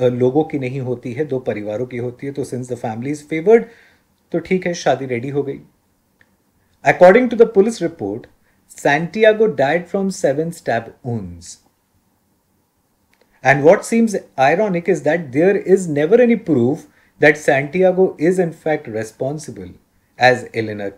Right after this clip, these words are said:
uh, Angela claimed. Mane, we have no proof that Santiago is the culprit.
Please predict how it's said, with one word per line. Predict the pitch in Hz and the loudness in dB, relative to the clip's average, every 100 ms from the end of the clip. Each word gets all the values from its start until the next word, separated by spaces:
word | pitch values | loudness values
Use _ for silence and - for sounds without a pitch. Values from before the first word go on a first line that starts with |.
| - | -8
uh, | |
Angela | 120 123 113 117 104 95 | -8 -4 -6 -4 -6 -8
claimed. | - 90 95 120 | -12 -16 -14 -8
Mane, | 160 156 | -8 -6
we | 170 147 | -8 -6
have | 135 143 139 | -4 -4 -4
no | 123 156 | -6 -6
proof | - 131 123 135 117 | -8 -8 -6 -6 -6
that | 120 120 | -6 -6
Santiago | - 104 104 120 117 107 113 110 | -10 -12 -12 -8 -8 -8 -10 -10
is | 113 104 | -10 -10
the | 120 120 | -10 -10
culprit. | - 117 135 220 262 - - | -8 -10 -6 -4 -4 -6 -20